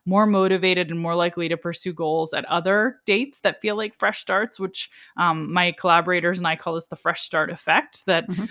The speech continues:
Speaker 1: um, on Mondays at the start of a new, um, month, at the start of a new year in your life, after you celebrate a birthday, uh, at the beginning of spring. There are all these different moments that to us signify fresh starts. And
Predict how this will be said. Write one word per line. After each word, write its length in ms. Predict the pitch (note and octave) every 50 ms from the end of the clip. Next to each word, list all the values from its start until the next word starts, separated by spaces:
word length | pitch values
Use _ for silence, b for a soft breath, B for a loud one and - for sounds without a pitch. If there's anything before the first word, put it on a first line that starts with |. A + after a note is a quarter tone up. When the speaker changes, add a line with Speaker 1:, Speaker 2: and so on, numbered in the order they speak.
| -
Speaker 1:
um, 240 | - F3 E3+ E3+ D#3+
on 160 | E3 E3+ F3+
Mondays 600 | G3 A#3+ B3 A#3 A#3 A#3 G#3+ G3+ G3 G3 F#3+ F#3+
at 100 | F#3 -
the 60 | -
start 240 | - - G3 F#3 F3
of 80 | F3 D#3
a 60 | E3
new, 400 | E3 D#3 D#3 D3+ D#3 D3+ D#3 D3+ b b b b b b _ -
um, 380 | F3 E3 D3+ D3+ D3 D#3 E3
month, 380 | F#3+ A3+ A#3+ A3+ A#3 A#3+ - - -
at 140 | F#3 F#3 -
the 80 | F3+
start 400 | F#3 - - G3 F3+ F3 E3+ -
of 680 | - E3+ E3+ E3 E3 E3 E3 D#3+ D#3 D#3+ E3 D#3+ D#3+ E3+ G3+ _ -
a 220 | E3+ D#3+ D#3+ D#3+
new 180 | E3 E3 E3 E3
year 300 | E3 E3 E3 F3+ F#3 F#3
in 180 | E3+ E3+ E3+
your 220 | E3+ F#3 G3 G#3+ A3+
life, 440 | G3+ F3 D#3+ E3 A3 A3+ - - - -
after 220 | F3 E3+ - - F3
you 60 | F#3
celebrate 480 | - - F#3 F3+ F3+ E3 F3 E3+ D#3+
a 40 | D#3
birthday, 880 | D3 - E3+ E3+ F#3 G3 - - G#3 G3+ F#3+ F#3+ F#3+ F#3 F#3 F#3+ F#3+ B B B B B B B -
uh, 340 | F3 F3 D#3+ D#3 D3+ D3+ D3+ - - _ _ _ -
at 120 | F3 D#3+ -
the 60 | F3+
beginning 380 | D3+ F3+ F3 F3+ F#3 F3+ E3
of 80 | D#3+ D3+
spring. 600 | - - - - - A#3+ A3+ A3+ G#3+ G#3+ G#3 G#3
There 220 | G#3 G3+ G3 F3+
are 120 | - - - _ -
all 240 | G3 G3+ G#3+ A3+ G#3
these 260 | G3+ A3+ G#3 G#3 E3
different 340 | - F#3+ F#3 F#3 E3 D3+ E3+
moments 420 | F#3+ F#3+ G3 G3+ G3 F3 F3 -
that 140 | F3 - -
to 100 | F#3+ D#3+
us 160 | - E3 -
signify 560 | - - F#3 E3 E3+ F3+ F3 - E3 D#3 D#3 D#3+
fresh 300 | - - E3 D#3+ - -
starts. 420 | - - F3 F#3+ C#4 C#4+ - -
And 380 | - E3+ F3 E3+ E3 E3 D#3+